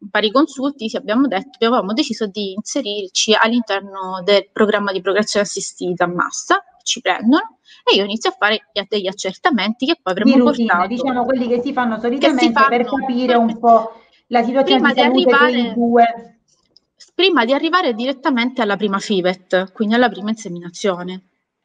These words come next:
Speaker 1: Fino a quando un giorno, una mattina, io nel frattempo andavo in pale-, la mia vita si gestiva tra la scuola, eh, finivo scuola, andavo pa-, in palestra cinque giorni a settimana,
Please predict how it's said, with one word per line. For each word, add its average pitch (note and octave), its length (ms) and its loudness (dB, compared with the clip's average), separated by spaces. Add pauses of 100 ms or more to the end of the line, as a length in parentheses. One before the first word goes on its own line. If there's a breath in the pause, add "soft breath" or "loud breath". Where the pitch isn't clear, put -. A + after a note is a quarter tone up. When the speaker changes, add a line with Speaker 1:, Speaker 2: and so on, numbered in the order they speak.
(1000 loud breath)
Speaker 1:
Fino A#4+ 160 2
a - 40 -16
quando C#4+ 320 4
un C4+ 60 6
giorno, A3 240 4
una D#4 120 6
mattina, A3 640 0
io B3+ 140 0
nel A#3 100 -2
frattempo D4+ 400 -2
andavo G#3+ 300 -2
in G3 80 -6
pale-, B3+ 280 2
la A3 80 2
mia C4 160 0
vita B3+ 440 2
si A3+ 260 -10
gestiva A#3 600 -2
tra A3 160 0
la A#3 80 0
scuola, F4 720 2
eh, A3 100 -4
finivo A3 400 -8
scuola, A3+ 380 0
andavo G3+ 320 -6
pa-, G3+ 140 -2
in G3+ 100 -6
palestra A#3 420 -2
cinque G#3+ 300 -4
giorni G3 180 -2
a G3+ 40 -6
settimana, G3 680 0